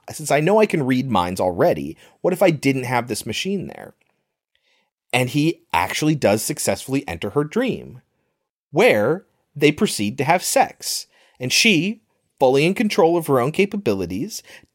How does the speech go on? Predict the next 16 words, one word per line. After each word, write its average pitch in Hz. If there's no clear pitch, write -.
decides, 120
"Oh, 131
great, 156
this 120
is 117
a 113
great 117
opportunity 123
to 107
have 117
a 104
fling 123
with 117
him 104
without 101
actually 104